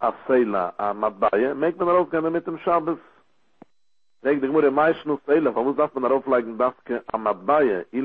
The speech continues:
ליימע קאם מיט דער קישה, מע אלע לא, ערשט מען זאגן, אז יעדע זאך, וואס איז הארט, איז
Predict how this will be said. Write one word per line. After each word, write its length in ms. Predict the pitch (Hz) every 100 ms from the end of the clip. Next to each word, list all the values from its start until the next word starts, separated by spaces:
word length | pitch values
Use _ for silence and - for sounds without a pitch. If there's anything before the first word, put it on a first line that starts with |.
| 131
ליימע 200 | 143 120
קאם 220 | - 110
מיט 120 | 131
דער 240 | 123 107 95
קישה, 420 | - 131 - 107
מע 180 | 95 107
אלע 120 | 113
לא, 200 | 123 120
ערשט 180 | 131 139
מען 320 | 123 120 110
זאגן, 260 | 127 113 101 _ - _
אז 180 | 101 101
יעדע 240 | 123 135 120
זאך, 260 | 131 123
וואס 120 | 113 -
איז 80 | 101
הארט, 480 | 95 127 143 104 - -
איז 100 | 101